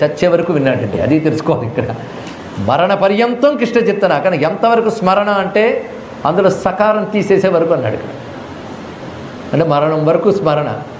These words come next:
స్మరణే మిగిలితే మోక్షమే, స్మరణయే మోక్షం. గుర్తుపెట్టుకోండి ఆ మాట, అనేక మార్లు చెప్పుకున్నాం. స్మృతి, నిరంతర భగవత్స్మరణ ఒక్కటి చాలు.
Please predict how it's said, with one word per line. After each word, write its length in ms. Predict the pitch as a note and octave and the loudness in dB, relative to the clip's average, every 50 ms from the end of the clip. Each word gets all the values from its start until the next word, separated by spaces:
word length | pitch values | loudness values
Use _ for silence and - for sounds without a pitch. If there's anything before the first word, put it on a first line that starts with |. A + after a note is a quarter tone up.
| - - - | -16 -10 -2
స్మరణే 380 | - D#3 E3+ F#3 A#3 B3 C4+ C4+ | 0 2 2 4 4 4 4 4
మిగిలితే 360 | B3+ B3+ A#3+ A#3+ A#3+ B3 B3+ | 4 4 2 2 2 2 2
మోక్షమే, 840 | A3 G3 G3 G3 G3 - - G3 F3 E3+ E3 D#3 C3 A#2 A2 G#2 G#2+ - - - - - - - - - | 4 4 2 0 0 0 0 0 2 2 0 0 0 -2 -4 -6 -8 -10 -14 -16 -16 -16 -16 -16 -8 -2
స్మరణయే 640 | C3 C3+ C#3 D3+ E3+ E3+ E3+ E3 E3 E3+ E3+ F3 G3 | 0 2 2 2 2 2 2 4 4 4 4 4 4
మోక్షం. 500 | G3 F3+ D#3 C#3+ - - - C#3 B2+ A#2 | 4 2 0 -2 -2 -4 -4 -4 -2 -2
గుర్తుపెట్టుకోండి 520 | A#2+ A2+ - A2 A#2+ A#2 - - B2+ B2+ B2 | -4 -2 -2 0 0 0 0 0 0 2 2
ఆ 20 | |
మాట, 240 | A#2+ C3 C#3+ D3 D3+ | 2 2 2 2 2
అనేక 260 | D3 D3+ F3 E3 D#3+ | 2 2 2 2 2
మార్లు 220 | E3 E3 E3 D3+ | 2 2 2 2
చెప్పుకున్నాం. 520 | C3+ C#3+ - - C#3+ D#3 D3+ C#3 C3 A2 G2 - - - - - | 0 -2 0 2 2 2 2 2 0 -2 -4 -8 -12 -14 -14 -12
స్మృతి, 500 | - - D#3 D#3+ F3 E3 E3+ F3+ A#2 F2+ - - - - - - - - - - - - - - - B2 | -2 2 4 4 4 4 2 -2 -2 -4 -6 -12 -14 -16 -16 -16 -16 -16 -16 -16 -16 -16 -16 -6 -2 2
నిరంతర 600 | C#3 D#3+ G3 A3+ B3 B3+ C4 C4 - - C4 B3 | 2 4 4 4 4 4 2 2 2 0 0 2
భగవత్స్మరణ 540 | F#3+ F#3+ G#3 A3 G#3+ - - A3 G#3+ G#3 G3 | 2 2 2 0 -2 -2 0 0 2 2 2
ఒక్కటి 460 | F3 G3+ G3 - - - A3+ A3+ G3+ | 2 0 -2 -2 -2 -2 0 0 2
చాలు. 320 | - G3+ G#3 G#3 F3+ C3 | 2 2 2 2 2 -2